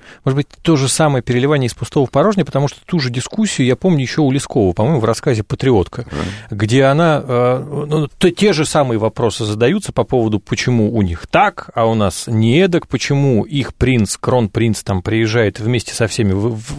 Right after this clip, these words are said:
Speaker 1: выпивает на, э, городском каком-то фестивале, а наши, э, и руки не подадут и так далее и тому подобное. Но та же самая дискуссия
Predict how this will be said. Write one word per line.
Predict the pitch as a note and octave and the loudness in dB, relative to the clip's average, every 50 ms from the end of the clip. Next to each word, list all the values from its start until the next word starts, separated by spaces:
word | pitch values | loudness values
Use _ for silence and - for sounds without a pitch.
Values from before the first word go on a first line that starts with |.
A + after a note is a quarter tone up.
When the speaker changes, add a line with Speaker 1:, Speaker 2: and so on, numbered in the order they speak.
| C#3 | -2
Speaker 1:
выпивает | A#2+ C3 A#2 - C#3 C3 B2+ B2+ A#2 G#2 F#2+ F2 - | 0 0 0 2 2 2 4 4 4 4 2 0 -2
на, | A#2 A2+ G#2+ G2+ - - - - - - - - | -2 -2 -2 -2 -4 -6 -14 -18 -16 -16 -8 -4
э, | - G#2 | -2 -2
городском | F#2+ F#2+ A#2 A#2+ B2+ A#2+ - - C3 A#2+ | 0 2 2 2 2 0 0 -2 -2 -2
каком-то | A2 G#2+ - C3+ A#2+ A2+ - G#2 | -2 -2 -2 -2 -2 -2 -4 -4
фестивале, | - C3 A#2 - - C#3+ D3+ F#3+ G#3+ G#3 F#3+ D#3+ - - - - - | -4 -4 -2 0 2 2 4 4 4 2 0 -2 -6 -10 -20 -6 -2
а | B2+ A#2+ | 0 2
наши, | C3 D3 D#3 D3+ - - - A2 - - - - - - - | 2 4 2 2 0 -2 -4 -4 -6 -8 -14 -20 -20 -20 -8
э, | - G2+ G2+ G2+ G#2 G#2 G2+ G2+ G2+ G2+ G#2+ G#2+ A2+ A#2 A#2 A#2+ D3 | -4 -2 0 2 2 2 2 2 2 2 0 -2 -4 -4 -4 -4 -4
и | D3 C#3 C#3 C3+ B2+ B2 A#2 A#2 B2 | -2 -2 0 2 2 2 2 0 -2
руки | C3 C3 C3 B2+ C3 B2+ A#2+ C#3 B2+ - F#3+ G#3+ G#3+ | -4 -6 -6 -4 -2 -2 0 0 0 2 2 4 4
не | G3+ F#3+ | 4 2
подадут | - - D#3+ D3+ D#3 D3+ C3 D3 C3+ - | 2 2 2 2 2 2 2 0 -2 -4
и | A2+ | -4
так | - A#2 A2 | -4 -2 -2
далее | A2+ C#3 D3 C#3 | 0 0 0 0
и | A#2 | -2
тому | - A#2+ A#2+ A2 | -2 -2 -2 0
подобное. | - B2 A#2+ A2 G2 E2+ E2+ F2 F2 | 0 0 0 2 0 0 -2 -4 -4
Но | - D3 - | -4 -4 -2
та | - - F3 E3+ | 0 0 0 0
же | F3 G#3 | 0 -2
самая | G3+ - B3+ C#4 C4+ A#3+ G3+ | -2 0 2 2 2 0 -2
дискуссия | D3 A#2 - - - - - - - | -6 -6 -10 -14 -16 -16 -18 -16 -16